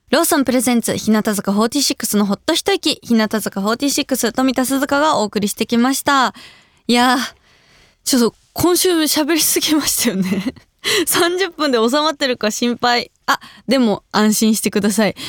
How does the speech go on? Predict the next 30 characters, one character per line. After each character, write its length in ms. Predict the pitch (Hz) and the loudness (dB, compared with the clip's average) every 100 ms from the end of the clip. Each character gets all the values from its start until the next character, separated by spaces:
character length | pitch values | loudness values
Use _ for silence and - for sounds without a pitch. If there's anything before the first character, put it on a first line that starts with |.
| 254 220 | -12 -4
三 260 | 240 226 | 2 2
十 100 | 226 | 2
分 280 | - - 190 | -2 0 2
に 180 | 185 190 | 2 2
収 120 | 226 | 2
ま 120 | 220 | 2
ら 80 | 240 | 2
な 80 | 233 | -2
か 120 | 233 | -4
っ 40 | |
た 120 | - 208 | -4 0
分 240 | 240 247 | 2 2
は、 280 | 269 277 220 | 2 -2 -4
オ 140 | - 202 | 0 2
ー 40 | |
デ 100 | 196 | 2
ィ 40 | 190 | 2
さ 160 | 214 | 0
ん 80 | 202 | 0
で 100 | 294 | -2
聞 180 | - - | -4 -2
け 120 | 208 | 0
る 80 | 185 | 0
と 200 | - 220 | -2 -2
思 220 | - 185 175 | 0 0 0
い 80 | |
ま 160 | 175 175 | 0 -2
す。 200 | - - | -4 -6
は 160 | - | -6
い。 80 | 202 | -6